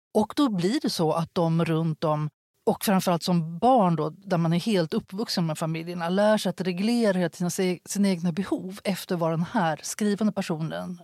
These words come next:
behöver. Behöver den stöd, tröst, uppmuntran, så är man där och hjälper till med det. Eh,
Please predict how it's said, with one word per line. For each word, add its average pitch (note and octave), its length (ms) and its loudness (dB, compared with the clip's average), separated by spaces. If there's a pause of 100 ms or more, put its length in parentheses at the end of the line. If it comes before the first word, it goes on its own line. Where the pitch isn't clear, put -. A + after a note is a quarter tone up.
(100)
behöver. F3+ 640 0 (1000)
Behöver E3+ 320 2
den F#3 340 2 (520)
stöd, F3+ 640 0
tröst, - 520 -2
uppmuntran, F3 680 0
så F3 100 -4
är D#3+ 40 0
man D#3+ 160 2
där D#3 180 0
och D#3 80 0
hjälper D3 200 -6
till A#3 220 0
med A3 220 4
det. G3+ 220 4 (600)
Eh, E3+ 460 0